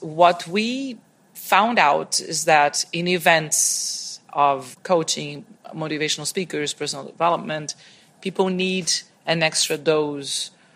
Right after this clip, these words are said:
of emotion. They need to feel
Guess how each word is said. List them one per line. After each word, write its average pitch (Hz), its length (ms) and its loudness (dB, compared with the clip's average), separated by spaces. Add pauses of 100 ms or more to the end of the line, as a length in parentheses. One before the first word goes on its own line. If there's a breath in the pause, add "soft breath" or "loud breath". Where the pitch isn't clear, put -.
(300 soft breath)
of 139 840 0
emotion. 143 1120 -2
They 151 140 -2
need 156 380 -6
to 151 680 -4 (420 soft breath)
feel 208 840 2